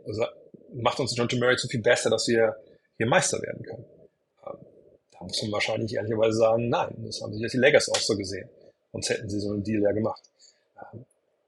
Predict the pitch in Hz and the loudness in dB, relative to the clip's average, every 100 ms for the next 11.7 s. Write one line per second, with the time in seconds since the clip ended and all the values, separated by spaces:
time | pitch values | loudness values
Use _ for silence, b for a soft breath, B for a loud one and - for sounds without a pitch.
0 | _ - 104 110 180 - - 90 95 95 | _ -4 4 4 4 -2 -10 -14 -4 2
1 | 127 185 113 135 - 135 - _ _ _ | 4 4 2 0 2 2 2 _ _ _
2 | _ _ _ _ 120 147 127 113 131 131 | _ _ _ _ -2 0 0 4 6 6
3 | 123 - 123 - 120 - 117 - - 120 | 2 -2 -4 0 -2 0 0 2 2 0
4 | 104 113 98 151 165 - 107 123 190 - | -2 -6 -2 0 0 0 2 4 2 0
5 | 113 139 _ _ _ _ _ - 123 117 | -8 -12 _ _ _ _ _ -4 0 2
6 | 107 117 - 170 - 110 104 _ _ - | 2 0 0 -2 -4 -6 -12 _ _ -4
7 | 120 127 113 113 139 123 147 110 - 92 | 0 2 4 2 0 0 2 0 -2 -4
8 | - - - - B B B _ _ 135 | -6 -8 -16 -20 B B B _ _ 4
9 | 170 - 107 - _ 113 113 113 - _ | 4 4 -2 -8 _ -8 -6 -6 -10 _
10 | _ 123 127 143 127 139 - 120 - 110 | _ -6 -2 0 2 2 2 -2 -4 -4
11 | 151 123 - 131 170 110 | -8 -8 0 2 2 0